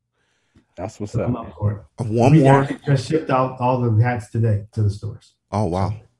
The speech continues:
Speaker 3: Awesome.
Speaker 1: Right.
Speaker 3: One more very important thing. We've got
Speaker 2: Uh-oh.
Speaker 3: the Deuce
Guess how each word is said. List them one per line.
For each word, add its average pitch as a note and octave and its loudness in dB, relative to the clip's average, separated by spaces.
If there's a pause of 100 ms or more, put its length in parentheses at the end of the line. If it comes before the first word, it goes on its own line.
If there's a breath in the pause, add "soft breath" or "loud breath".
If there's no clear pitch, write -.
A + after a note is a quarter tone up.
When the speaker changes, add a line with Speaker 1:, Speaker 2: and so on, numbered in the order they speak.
(240)
Speaker 3:
Awesome. F2 -4
Speaker 1:
Right. F2+ -12 (880 soft breath)
Speaker 3:
One A2+ -2
more A2+ 0 (480)
very G2 0 (440)
important F2+ -6
thing. - -18 (680)
We've B2+ 2
got G#2+ 4
Speaker 2:
Uh-oh. - -2
Speaker 3:
the G2 0
Deuce A2 2